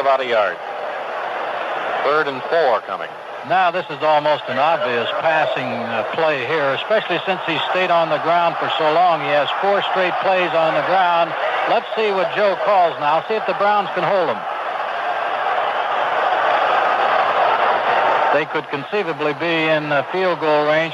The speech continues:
Speaker 2: but once again, this is against the wind, and I don't think they like to go for a forty-seven, forty-eight yarder.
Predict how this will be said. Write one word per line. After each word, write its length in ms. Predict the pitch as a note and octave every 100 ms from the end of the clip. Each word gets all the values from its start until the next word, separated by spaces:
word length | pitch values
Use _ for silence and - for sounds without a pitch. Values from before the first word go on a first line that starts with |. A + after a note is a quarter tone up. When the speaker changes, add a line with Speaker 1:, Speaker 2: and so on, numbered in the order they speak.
| -
Speaker 2:
but 140 | C3
once 180 | D#3 D#3+
again, 320 | D3 D3+ D#3+
this 140 | D#3 -
is 120 | C3
against 320 | C3+ D3+ D#3 -
the 60 | C#3
wind, 240 | D#3+ C#3+
and 80 | C#3
I 100 | C#3
don't 140 | C#3+ C#3+
think 160 | D3+
they 80 | C#3
like 240 | C3+ C#3
to 80 | C3+
go 160 | B2+ D3 -
for 80 |
a 80 | A#2+ -
forty-seven, 480 | D#3 C#3 - C#3+ C3+ D3
forty-eight 400 | C#3 C3+ C3 B2
yarder. 320 | C#3 B2